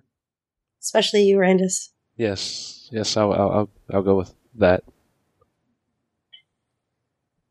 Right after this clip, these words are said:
Speaker 1: Okay, um, go back to the surface.
Speaker 2: Okay.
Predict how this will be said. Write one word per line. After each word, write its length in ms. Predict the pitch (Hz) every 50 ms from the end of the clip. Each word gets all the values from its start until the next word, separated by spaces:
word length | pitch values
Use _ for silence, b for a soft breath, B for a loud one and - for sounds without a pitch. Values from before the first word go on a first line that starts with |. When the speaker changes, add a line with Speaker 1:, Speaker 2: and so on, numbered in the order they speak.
| _ _ _ _ _ _ _ _ _ _ _ _ _ _ _ _ _ _ _ _ _ _ _ _ _ _ _ _ _ _ _ _ _ _ _ _ -
Speaker 1:
Okay, 420 | 214 208 202 208 202 202 196 196 _ _ -
um, 500 | 220 208 214 220 214 220 220 214 214 - - _ -
go 120 | - 247 233
back 180 | 247 247 247
to 100 | - 240
the 80 | 202 208
surface. 680 | 196 - 196 196 196 - 202 196 190 - - - - _ _ _ _ _ _ _ _ _ _ _ _ _ _ _ _ _ _ _ _ _ _ _ _ _ _ _ _ _ _ _ _ _ _ _ _ _ _ _ _ _ _ _
Speaker 2:
Okay. 340 | 90 95 101 - - 135 147